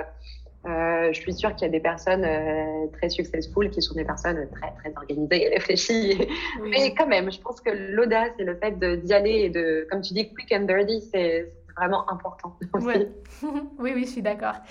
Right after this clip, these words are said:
Speaker 2: Effectivement, t'as parlé de A Female Agency, et est-ce que tu peux m'en dire plus ?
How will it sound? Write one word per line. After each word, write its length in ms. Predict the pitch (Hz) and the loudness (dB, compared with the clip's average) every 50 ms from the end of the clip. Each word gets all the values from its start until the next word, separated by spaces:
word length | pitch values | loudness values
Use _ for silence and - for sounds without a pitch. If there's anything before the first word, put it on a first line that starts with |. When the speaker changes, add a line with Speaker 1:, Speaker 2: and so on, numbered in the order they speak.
| - - - - - - - | -18 -18 -18 -18 -20 -6 -4
Speaker 2:
Effectivement, 560 | 240 240 240 269 - - 277 254 285 294 311 | -2 -2 -2 -2 -2 0 0 2 4 2 2
t'as 140 | 277 269 233 | 2 0 0
parlé 340 | - 254 247 240 233 247 240 | 2 4 4 4 2 2 0
de 320 | 202 226 226 220 214 226 | 0 0 0 0 0 -2
A 40 | 233 226 | -4 -4
Female 360 | - - 247 247 240 226 220 | -4 -4 -4 -2 -2 -2 -2
Agency, 840 | 226 247 247 330 320 330 320 - - 349 339 330 311 - 247 240 | -4 -4 -4 -4 -4 -6 -6 -4 -4 -2 -2 -2 -2 -2 -2 0
et 20 | 233 | 0
est-ce 300 | 220 214 214 214 - - | 2 0 0 -2 -6 -8
que 80 | 339 | -8
tu 180 | 349 339 339 285 | -6 -4 -6 -4
peux 140 | - 285 269 | -4 -4 -4
m'en 140 | 269 262 | -2 -4
dire 240 | 240 233 233 226 - - | -4 -4 -6 -8 -6 -4
plus ? 400 | - 247 381 - - - - | -2 -2 -2 -2 -4 -6 -6